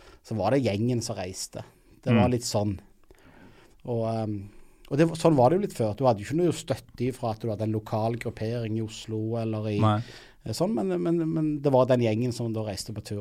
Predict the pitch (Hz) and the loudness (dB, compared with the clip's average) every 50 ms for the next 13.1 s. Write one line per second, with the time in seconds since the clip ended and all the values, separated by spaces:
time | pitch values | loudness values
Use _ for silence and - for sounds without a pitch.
0 | 104 107 110 110 107 104 98 98 - _ _ _ - _ _ _ _ _ _ _ | -8 -8 -8 -8 -8 -10 -12 -14 -16 _ _ _ -20 _ _ _ _ _ _ _
1 | _ _ _ _ _ _ _ _ _ _ - 131 120 - - 131 117 120 143 143 | _ _ _ _ _ _ _ _ _ _ 0 0 0 2 4 6 6 6 6 4
2 | - 139 143 127 117 113 107 104 104 101 - - - - 113 107 104 104 120 113 | 2 0 2 4 4 4 2 0 -4 -8 -12 -14 -8 -4 -2 -2 0 -2 -2 -4
3 | 113 117 - - 113 - - - 113 113 123 123 120 - 113 104 104 104 - - | -4 -4 -4 -4 -6 -6 -4 -4 -2 0 -2 -2 -2 -4 -4 -4 -4 -6 -4 -4
4 | 117 117 135 131 113 110 113 117 110 104 - - 110 104 - - - - - - | -2 -2 0 0 0 0 0 0 -2 -2 -4 -4 -6 -6 -6 -10 -18 -20 -20 -20
5 | - - - - 110 110 117 120 123 113 117 110 - - - 120 127 147 - - | -20 -20 -6 -2 2 2 4 6 6 6 4 4 0 -2 0 0 2 2 0 -2
6 | - 143 117 - 131 123 107 - 117 110 107 107 120 107 110 - - - 110 101 | -2 -2 -2 -2 -4 -4 -4 -2 -4 -4 -4 -4 -6 -8 -8 -8 -6 -4 -2 -2
7 | 104 110 110 113 113 113 110 107 - - - 139 123 104 98 113 139 - - - | 0 0 -2 -2 -2 -2 -4 -4 -4 0 0 2 2 2 2 0 0 0 0 0
8 | 151 147 131 104 92 90 - - - - - - 117 113 117 113 - - - - | 0 2 2 0 -2 -4 -8 -16 -20 -18 -8 -2 0 0 0 0 -2 -8 -18 -20
9 | - _ _ _ - - 117 110 104 113 113 110 107 107 107 107 123 123 110 101 | -20 _ _ _ -6 -4 -4 -2 -2 -2 -2 -2 -2 -4 -2 0 2 2 2 2
10 | 101 110 117 117 - - 107 98 101 - 110 87 107 101 104 101 95 90 110 113 | 0 -2 -4 -4 -4 -4 -6 -6 -4 -4 -4 -4 -4 -4 -4 -6 -8 -8 -8 -8
11 | 107 104 87 - - - - 107 - - 104 - - - _ - 104 110 120 156 | -8 -8 -10 -12 -14 -14 -14 -14 -12 -14 -14 -16 -16 -20 _ -8 -4 -2 2 4
12 | 180 170 160 165 - 160 - - 123 104 120 120 120 107 - - - 117 110 113 | 4 4 4 2 -2 -4 0 0 2 2 0 -2 -2 -4 -6 -6 -6 -4 -4 -2
13 | 110 | -4